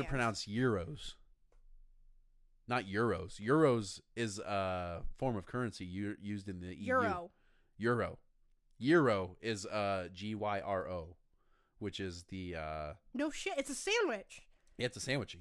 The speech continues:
Speaker 1: I
Speaker 2: Euro.
Speaker 1: worked in one of these places.
Speaker 2: A euro. Not a euro, a euro. And that's the incredible definition for the day, is a euro is a sandwich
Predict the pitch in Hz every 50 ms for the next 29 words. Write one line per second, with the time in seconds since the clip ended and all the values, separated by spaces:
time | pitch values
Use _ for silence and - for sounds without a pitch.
0 | 95 - 294 359 - 311 415 494 554 - - 480 392 392 392 370 359 330 302 294
1 | - - 269 254 233 - 196 185 - 131 135 110 98 104 123 175 214 202 165 131
2 | 123 113 104 92 82 85 - - - - - - - - - - - - 107 107
3 | 113 120 113 117 143 165 151 120 95 85 87 87 87 82 85 104 135 139 120 98
4 | 82 76 - - - _ - _ - - _ - _ _ - 98 104 110 113 -
5 | - 123 110 95 - - 131 127 123 117 117 113 110 107 95 104 107 107 - 110
6 | 107 107 101 - 104 92 - - 98 92 90 82 95 98 95 87 76 - 90 95
7 | 87 82 90 85 87 98 117 117 110 101 98 98 98 95 78 85 90 90 85 -
8 | - 107 101 95 98 98 95 - -